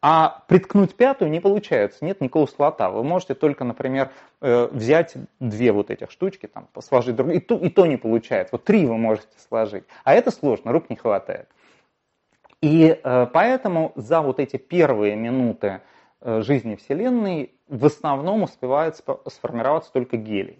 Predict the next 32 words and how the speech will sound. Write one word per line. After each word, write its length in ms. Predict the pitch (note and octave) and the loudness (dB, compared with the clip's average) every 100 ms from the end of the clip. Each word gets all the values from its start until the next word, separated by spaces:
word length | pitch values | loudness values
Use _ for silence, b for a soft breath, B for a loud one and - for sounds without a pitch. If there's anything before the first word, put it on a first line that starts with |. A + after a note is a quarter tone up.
| - | -8
Немножко 400 | C3 F3 D#3+ - | -4 -2 -4 -6
лития, 680 | B2 A#3 A3+ D3+ C3+ A#2 G#2+ | -2 -2 -2 -2 0 -2 -6
там, 220 | - A2+ | -12 -10
немножко 420 | A#2+ C3 - - | -6 -4 -6 -10
дейтерия 540 | G#2 A2+ G#3 A#3+ G#3 D#3+ | -8 -2 0 2 2 0
остается, 680 | - D#3 D#3 D3 - C3+ b b b b | -4 -2 0 -2 -4 -14 b b b b
он 80 | A2 | -10
просто 460 | - G#2+ - G#2 - _ _ - | -4 -4 -4 -12 -12 _ _ -16
сгорает 680 | G#2 G#2+ A#2+ A2 F#2 F#2 | -6 2 2 4 0 -6
в 40 | G2 | -12
этих 180 | F#2+ - | -14 -14
реакциях, 540 | - E3 G#3 - F3 E3+ b b b b | -6 -4 -4 -8 -10 -12 b b b b
э, 600 | - A2+ A2 G#2+ G#2+ G#2 - | -8 -2 2 2 2 0 -4
превращается 680 | - G#2 G#2+ - A2 F#2+ _ | -10 -6 -6 -6 -10 -10 _
в 160 | _ | _
тот 120 | A2+ G2+ | -10 -8
же 100 | G2+ | -4
гелий, 320 | G#2 F2+ - | -4 -4 -6
например. 420 | - _ F#2 F#2 _ - B B B B _ | -20 _ -20 -20 _ -20 B B B B _
Э, 440 | B2 A#2 A2+ A2+ - | -4 0 2 2 0
так 120 | - | -4
что 120 | - D#3+ | -2 -2
в 40 | |
основном 640 | E3+ F#3 F#3+ A#3+ C#4+ A#3 _ | -2 -2 -2 0 0 -4 _
Вселенная 580 | - D3 G3 A3 F#3+ C#3+ | -4 -2 0 -2 -2 -4
оказывается 600 | - E3+ D#3 B2+ - - | 0 0 2 -2 -4 -20
с-, 380 | _ _ _ | _ _ _
состоящей 480 | - - C#3+ A3 - | -10 -2 -2 -2 -4
из 80 | A#2 | -6
водорода 420 | A2+ A#2+ C#3+ C3 | 0 2 2 0
и 60 | A#2 | 0
гелия 400 | A2 G2+ F#2 | 0 -4 -4